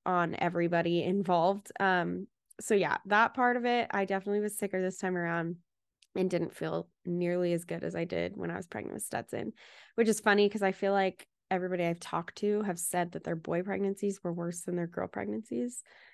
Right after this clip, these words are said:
But for me, it's been the opposite. I've been a lot more uncomfortable. I've had more aches and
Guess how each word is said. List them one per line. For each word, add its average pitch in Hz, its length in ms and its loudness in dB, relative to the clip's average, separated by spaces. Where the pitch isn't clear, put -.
But 180 340 2
for 185 120 2
me, 180 260 4
it's - 260 -2
been 180 180 -2
the - 40 -2
opposite. - 520 -2
I've 175 120 0
been 190 240 2
a 180 100 0
lot 180 360 6
more 190 140 4
uncomfortable. 214 600 0
I've 196 120 4
had 190 200 0
more 180 240 -4
aches 190 280 -2
and 175 200 0